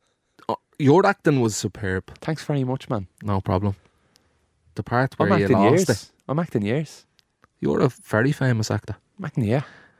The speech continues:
Speaker 1: Did you think you'd get to this point? 'Cause I didn't. I, I, like, I always wanted to get to this point, but I didn't think I would.
Speaker 2: Yeah,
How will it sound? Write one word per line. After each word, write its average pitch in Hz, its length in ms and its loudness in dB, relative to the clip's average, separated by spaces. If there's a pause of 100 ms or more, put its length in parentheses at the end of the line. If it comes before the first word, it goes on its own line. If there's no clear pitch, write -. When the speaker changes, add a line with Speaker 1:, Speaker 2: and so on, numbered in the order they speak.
(880)
Speaker 1:
Did 98 140 -2
you 101 60 0
think 123 260 0
you'd 107 120 -2
get 101 200 -2
to - 80 -16
this 104 180 -4
point? 90 340 -8 (200)
'Cause 98 160 -2
I 123 100 6
didn't. 92 340 -4
I, 104 140 0 (220)
I, - 80 2
like, 208 220 0
I 98 80 2
always 104 300 2
wanted 95 420 -4
to - 220 -4
get 92 200 -4
to - 60 -8
this - 120 -8
point, 95 320 -6
but 98 120 -4
I - 20 -4
didn't 110 200 -8
think 98 220 -6
I - 20 -4
would. 101 300 -4 (380)
Speaker 2:
Yeah, 226 340 0